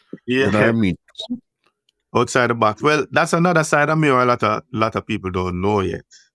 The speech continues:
Speaker 1: You know?
Speaker 2: Mm-hmm.
Speaker 1: Um, oh, man. My, my friend, my friends, them, and I have a lot of fans who always ask for that side. The day I did that song with the Marco Carr show, it, everybody was like,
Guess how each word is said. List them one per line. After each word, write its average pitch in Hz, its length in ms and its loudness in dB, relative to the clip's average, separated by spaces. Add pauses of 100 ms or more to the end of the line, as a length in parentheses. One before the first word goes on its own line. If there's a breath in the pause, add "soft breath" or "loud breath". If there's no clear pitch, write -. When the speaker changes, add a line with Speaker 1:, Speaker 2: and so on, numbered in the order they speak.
(360)
Speaker 1:
You 95 160 0
know? 95 240 2
Speaker 2:
Mm-hmm. 76 180 -6
Speaker 1:
Um, 95 600 0 (1400)
oh, 104 240 2
man. 90 360 -2 (1040)
My, 117 160 0 (100)
my 113 100 2
friend, 139 340 0
my 117 60 0
friends, 151 460 2
them, 139 260 2
and 123 440 0
I - 120 -2
have 113 120 2
a 120 60 4
lot 123 160 0
of 110 140 -2
fans 104 320 0
who 92 240 -2
always 92 580 2
ask 92 340 -2
for 92 120 -2
that 87 240 -2
side. - 340 -8 (800)
The 165 60 -4
day 127 180 2
I 131 100 2
did 131 220 -2
that 113 160 0
song 107 240 -2
with 107 100 -8
the 104 80 -4
Marco 104 320 -2
Carr 90 260 -2
show, 92 280 -4
it, 85 160 -2
everybody 87 400 -2
was 85 160 -4
like, 82 240 -8